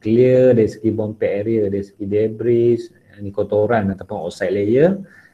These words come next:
Maksud dia proses, uh, gegaran ataupun getaran pada bahagian capillary tu akan cuci juga dari segi, uh, kalau ada kotoran ataupun oxide layer, expose, exposing a fresh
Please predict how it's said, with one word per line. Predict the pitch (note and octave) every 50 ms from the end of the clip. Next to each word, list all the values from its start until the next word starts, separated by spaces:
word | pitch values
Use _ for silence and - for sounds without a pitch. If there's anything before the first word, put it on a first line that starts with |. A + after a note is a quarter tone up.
| _ _ _ _ _ _ _ _
Maksud | - - G#2 G#2
dia | G#2 B2+ C#3 C#3+ D3 C#3+ C#3 C3+
proses, | - A2 G#2+ G2+ - - - B2+ - - - -
uh, | F#2+ G2 G2
gegaran | G2 G#2 G#2 G2+ G2+ G#2 G#2+ A2 B2 C3 C3+ C3 B2
ataupun | G#2+ G2 G#2+ - - A2 G#2+ G#2
getaran | G2+ - G#2+ G#2+ A2+ A2 G#2 G2+ G2 G2 G2 -
pada | G2 G2+ G2+ G2+
bahagian | G2 G2 G2+ G#2 G#2 G2+
capillary | G2+ G2+ G#2 G#2+ A2+ A#2+ B2 B2+
tu | B2 D3 D3+
akan | B2+ A2+ - G#2 G2
cuci | G2+ A2+ A2 - - - - B2+ A2 G2+ G2
juga | G2+ G2+ G2+ G2 E2
dari | E2 F2 F2
segi, | _ _ F#2+ G2+ A2+ C3 E3 E3+ - - _ _ _ _ _ _ _ _ _ _ _ _ _ _ - -
uh, | F#2+ F#2+ F#2+ F#2+ F#2 F2+
kalau | - F#2 F#2 F#2 F#2
ada | F#2+ F#2+
kotoran | - - F#2+ F#2+ - G2 G2+ A#2 G#2+ G2 F2+ F2+
ataupun | F2 - F#2+ F#2+ F2+ F2 E2+
oxide | - - D#2 - -
layer, | E2+ F2+ F#2+ F#2 F#2 F2+ F#2+ A2 B2 C3 -
expose, | F2+ D#2+ - - - G2+ G2+ G2+ G2 F#2 - - - - - _ _ _ _
exposing | - F#2+ F#2 F#2+ F#2+ _ - G#2 G#2 G#2 G#2 G#2+ B2 D#3 F3+ F#3 F3+ E3+ -
a | - E2
fresh | - _ - A2 G#2 G#2 - - - _